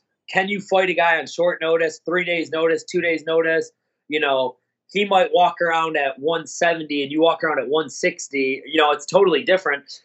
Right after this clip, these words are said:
You don't have your regular coaches, some random people. You know, we obviously had great coaches, but they weren't my coaches. You know, you're not used to it. They don't know you. You don't know them that well.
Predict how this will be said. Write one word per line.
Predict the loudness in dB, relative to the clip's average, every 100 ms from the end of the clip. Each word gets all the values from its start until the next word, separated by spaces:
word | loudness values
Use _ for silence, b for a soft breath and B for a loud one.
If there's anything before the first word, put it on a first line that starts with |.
| -2
You | 2
don't | 2
have | 2
your | 2 2
regular | 2 2 0 0 0
coaches, | -2 -2 -2 -2 -4 -14 _
some | -6 -4 0
random | 0 0 -4 -2
people. | -4 0 -4 0
You |
know, | -2 -2 -6
we | -2 0
obviously | 0 0 -4
had | -4
great | -4 -4 -4 -4
coaches, | -4 0 -2 -4 _ _
but | -2 0
they |
weren't | 0 -2 -2
my | -2 -2
coaches. | -2 -2 -2 -8 -6
You |
know, | -4
you're | 0
not | 0 0
used | -4 -6 -2
to | -2
it. | 2
They | 2
don't | 2
know | 0 -2
you. | 0 0
You | 0 -2
don't | -2
know | -4
them | -2 -2 -2
that | -2 -2
well. | 0 -2 -4